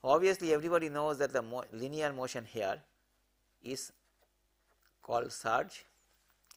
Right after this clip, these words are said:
this is called sway, this is, you know, up and down motion, this up and down motion, this up and down motion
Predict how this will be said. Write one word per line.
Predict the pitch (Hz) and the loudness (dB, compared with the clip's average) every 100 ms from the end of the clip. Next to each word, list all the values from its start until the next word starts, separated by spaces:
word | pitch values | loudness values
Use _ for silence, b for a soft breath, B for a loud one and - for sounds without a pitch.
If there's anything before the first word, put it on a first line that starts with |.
| _ _ _ _ _ | _ _ _ _ _
this | 120 120 | -8 -6
is | 117 - | -8 -8
called | - 107 113 | -4 -4 -4
sway, | - - 117 151 _ _ _ _ _ _ _ _ _ _ _ _ _ _ _ _ _ - | -10 -4 -4 -4 _ _ _ _ _ _ _ _ _ _ _ _ _ _ _ _ _ -12
this | 117 123 | -10 -8
is, | 107 - _ | -10 -14 _
you | 107 | -12
know, | - | -2
up | 117 117 | -2 -2
and | 104 | -8
down | 101 101 | -8 -8
motion, | 104 - 135 165 | -10 -10 -14 -16
this | 113 107 98 | -18 -14 -12
up | - | -12
and | 101 | -12
down | 98 98 95 | -14 -14 -14
motion, | 98 - 175 _ _ - | -16 -16 -20 _ _ -12
this | 127 123 - | -10 -10 -10
up | 104 | -10
and | 110 107 | -10 -10
down | 107 107 | -10 -10
motion | 107 - 113 | -14 -14 -16